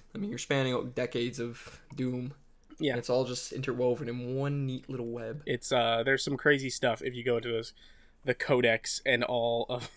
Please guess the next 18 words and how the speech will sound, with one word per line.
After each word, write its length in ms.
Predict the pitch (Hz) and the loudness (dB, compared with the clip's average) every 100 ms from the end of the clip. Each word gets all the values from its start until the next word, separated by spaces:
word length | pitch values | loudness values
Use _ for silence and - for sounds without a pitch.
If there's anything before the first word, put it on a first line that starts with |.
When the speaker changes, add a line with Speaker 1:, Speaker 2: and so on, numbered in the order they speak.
| - - | -14 -14
Speaker 2:
<laughs> 300 | - - - | -14 -16 -8
that 260 | 135 127 120 | 4 4 4
fucking 380 | 143 127 127 123 | 0 -2 -2 -2
nonsense 580 | 120 120 - 120 120 - - - - | -2 -4 0 0 -2 -8 -16 -16 -2
to 100 | 139 | 4
learn 220 | 135 131 | 8 8
about 240 | 127 127 | 8 6
Hell 300 | - 131 123 | 6 4 2
Priests 580 | - - 123 120 - - - - - | 0 -2 -2 0 -2 -2 -4 -20 -6
and 460 | 127 123 120 117 117 - | 4 6 6 2 -4 0
Speaker 1:
Did 160 | 143 | 4
it 140 | 156 95 | 4 2
leave 1000 | 135 135 151 165 175 180 175 170 - - - | 0 -2 -4 -6 -8 -8 -10 -12 -16 -16 -2
an 100 | 139 | -2
opening 460 | 110 131 151 143 143 | 0 0 0 -2 -2
for 220 | 131 123 | -2 -4
a 40 | |
sequel? 500 | 120 - 135 190 226 | -4 -6 -6 -6 -8